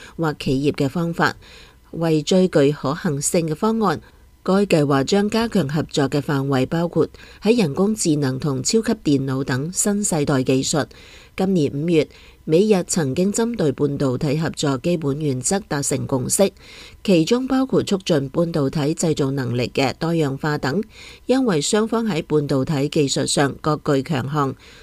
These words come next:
將能夠進行互補合作。而喺當前中共威脅嘅風險升高之際，雙方亦計劃將合作培育先進半導體技術人才，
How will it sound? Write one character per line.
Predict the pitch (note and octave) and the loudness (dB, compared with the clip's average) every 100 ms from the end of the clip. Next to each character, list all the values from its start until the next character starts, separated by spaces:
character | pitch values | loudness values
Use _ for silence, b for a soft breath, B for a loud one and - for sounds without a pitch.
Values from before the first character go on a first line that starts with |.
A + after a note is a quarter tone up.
| B | B
將 | F#3 F#3 | -2 0
能 | E3 C3+ | 0 0
夠 | D3+ D3 | 0 0
進 | D3 D3 | 0 -2
行 | C#3+ B2 | -4 -4
互 | C#3 | -4
補 | C3 C3+ | -2 -2
合 | D3+ | -2
作。 | A#2+ - C3+ - B B B - | -2 2 2 0 B B B 0
而 | |
喺 | F3 F#3 A3 | 2 2 2
當 | C4 C4 | 0 0
前 | B3+ F#3 A#2+ G#2+ | 2 2 2 0
中 | D#3 | 0
共 | C#3 C3+ B2+ | 0 -2 0
威 | D#3 | 0
脅 | F3 D#3+ | 0 0
嘅 | - C3 | 0 -2
風 | B2+ E3 E3+ | -2 -4 -2
險 | E3+ C3 D3 | -2 -2 -2
升 | F#3 F3+ | 0 0
高 | F3 E3 | 0 0
之 | F#3+ | 0
際， | F#3 D#3 C#3+ B B B | 2 2 2 B B B
雙 | - A#3 A#3+ | 2 4 4
方 | B3 A#3+ | 0 2
亦 | F3+ | 0
計 | - D#3 C#3+ | 0 -2 0
劃 | C#3 B2+ - - | 0 0 -2 -2
將 | F3+ F3 | -2 0
合 | D#3 - | -4 -4
作 | - C#3+ | 0 0
培 | C3 C#3 | 0 -2
育 | B2+ C#3 - B B B | 2 2 0 B B B
先 | - A#3+ A3+ | 0 2 2
進 | A#3 F3+ C#3 | 2 0 0
半 | C3+ C3+ | 0 0
導 | C3+ B2+ | 0 0
體 | C#3+ C3+ D3 | 0 -2 0
技 | D3 | 2
術 | C#3 C3+ | 2 0
人 | C3 B2+ | 0 0
才， | E3+ A#2 | 0 0